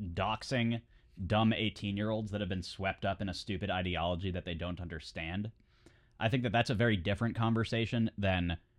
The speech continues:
firing people who, like, sign a letter, who are working adults who sign a letter in support of Hamas after images have already come out showing us exactly what Hamas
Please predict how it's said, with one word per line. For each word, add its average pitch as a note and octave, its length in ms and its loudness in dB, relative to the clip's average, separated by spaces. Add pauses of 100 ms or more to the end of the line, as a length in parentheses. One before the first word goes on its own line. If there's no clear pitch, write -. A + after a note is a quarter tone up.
(120)
firing B2+ 560 6
people A#2+ 460 2
who, G#2+ 240 4
like, G2+ 240 0
sign A#2 520 4
a A#2+ 80 2
letter, G#2 360 2
who A2+ 140 4
are A2 220 4
working D3 360 4
adults A2+ 380 4
who G#2+ 120 2
sign A#2 320 2
a A#2+ 140 4
letter G#2 400 2
in A2 140 6
support A#2+ 500 2
of A#2 100 4
Hamas F#2+ 640 2
after A2+ 300 -2
images A2+ 400 2
have A2+ 100 2
already G#2 220 4
come G#2 220 0
out F#2+ 180 -2
showing G#2 300 0
us G2 100 -2
exactly G2 500 0
what F#2 220 0
Hamas E2+ 400 -2